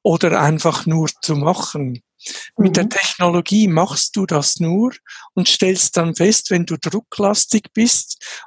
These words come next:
Speaker 1: und dann sagst, ja, jetzt machen wir das noch, äh, in R G B, dass du Unterschiede bekommst. Genau das Gleiche passiert aber auch bei einem Online-Betrieb, der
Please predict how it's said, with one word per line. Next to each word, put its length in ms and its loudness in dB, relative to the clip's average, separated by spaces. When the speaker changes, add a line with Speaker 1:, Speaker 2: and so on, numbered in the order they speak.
Speaker 1:
und 220 -2
dann 120 0
sagst, 280 2
ja, 140 4
jetzt 200 -4
machen 260 0
wir 120 2
das 220 0
noch, 260 -4
äh, 220 0
in 160 2
R 140 4
G 180 0
B, 200 4
dass 240 0
du 120 -4
Unterschiede 720 0
bekommst. 760 -4
Genau 280 4
das 240 0
Gleiche 340 2
passiert 520 2
aber 280 2
auch 120 -2
bei 140 2
einem 240 0
Online-Betrieb, 1600 0
der 180 2